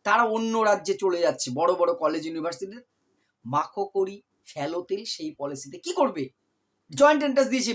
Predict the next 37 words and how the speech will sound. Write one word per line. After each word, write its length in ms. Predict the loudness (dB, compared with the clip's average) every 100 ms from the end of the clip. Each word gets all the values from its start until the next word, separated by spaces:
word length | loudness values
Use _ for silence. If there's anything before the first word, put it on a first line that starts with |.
| -4
ভালো 280 | 0 2 2
ছেলে 260 | 0 0
মেয়েরা, 260 | 2 2 4
যাদের 320 | 4 2 -2 -6 _ -4
ভবিষ্যৎ 520 | 2 4 4 2 0
উজ্জ্বল 280 | -4 2 4
হওয়ার 160 | 4 2
সম্ভাবনা 520 | 0 0 0 2 4
আছে, 320 | 4 2 0
যারা 200 | 2 2
আমাদের 200 | 0 -2
স্টার, 440 | -6 2 6 6 4 -2 _ _
তারা 220 | -4 -4 -4
চলে 220 | -6 -6
যেতে 180 | -6 -8
বাধ্য 440 | -4 -4 -4 -8
হচ্ছে। 460 | -4 -4 -4 -8 -8 -12 _ -4
যাকে 280 | -4 -2
বলে 160 | -4 -4
ব্রেন 380 | 0 0 2 -2
ড্রেন। 380 | -4 -4 -6 -10 _ -8
আমাদের 460 | -2 0 0 -2
মেধা 460 | -2 -4 0 0 0 -6 0
অন্য 260 | 0 2
রাজ্যে 300 | 2 2 0 -2
চলে 200 | 2 2
যাচ্ছে। 200 | 2 -2
এতদিন 320 | -2 -6 -8 -4
পরিযায়ী 400 | 0 2 2 0
শ্রমিক 400 | -2 2 2 4
নিয়ে 160 | 2 4
আমরা 200 | 4 0
শুনেছি 540 | -2 -4 -4 -4 -6 -12 _ _ _ 0
যে 80 | 2
আমাদের 360 | 4 4 4
রাজ্যে 220 | 2 0
কাজ 280 | 0 2 2